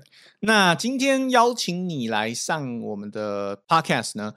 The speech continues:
Speaker 2: 主要就是想要来聊一下你一路走过来的心路历程。因为我认为你算是经营的蛮成功的，在台湾来说的话，以N B A为主题的粉专，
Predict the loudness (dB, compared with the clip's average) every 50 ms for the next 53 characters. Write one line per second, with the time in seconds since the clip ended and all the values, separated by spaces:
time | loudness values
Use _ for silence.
0 | _ _ -8 -4 -2 -2 -2 2 4 4 4 4 2 -4 -10 -8 -6 -6 -6 -6
1 | -8 -8 -8 -6 -6 -6 -6 -6 -6 -8 -10 -12 -10 -8 -6 -4 -2 -2 -2 -2
2 | -2 -4 -6 -8 -8 -6 -6 -6 -6 -4 -4 -4 -4 -4 -6 -6 -4 -4 -4 -4
3 | -6 -6 -8 -8 -8 -10 -10 -12 -4 -2 -2 0 0 -2 0 -2 -2 2 4 4
4 | 6 6 4 2 0 -2 -2 -2 -2 -2 -2 -2 -4 -4 -4 -4 -6 -4 -6 -6
5 | -8 -10 -12 -14 _ _ 0 4 4 6 6 6 4 4 2 2 4 4 4 4
6 | 2 2 2 2 0 0 0 -2 -2 -2 -4 -6 -8 -12 _ _ _ -2 -2 0
7 | 2 2 0 0 0 -4 -2 0 0 2 2 0 0 2 4 4 6 4 4 2
8 | 0 -2 -4 -6 -6 -6 -8 -8 -2 -2 -2 0 0 -4 -2 -2 -2 -2 _ _
9 | _ _ -2 0 0 0 2 0 0 0 2 2 2 0 0 -2 -2 -2 -4 -2
10 | -2 0 2 0 0 0 -4 -10 -6 0 2 2 2 2 0 0 0 0 2 0
11 | -2 -2 -4 -6 -6 -6 -6 -6 -10 -12 -12 -10 -10 -10 -4 -2 -2 0 0 -2
12 | -4 -6 -8 -14 -4 -2 -2 -2 -2 -8 -8 -6 -4 -4 -4 -4 -8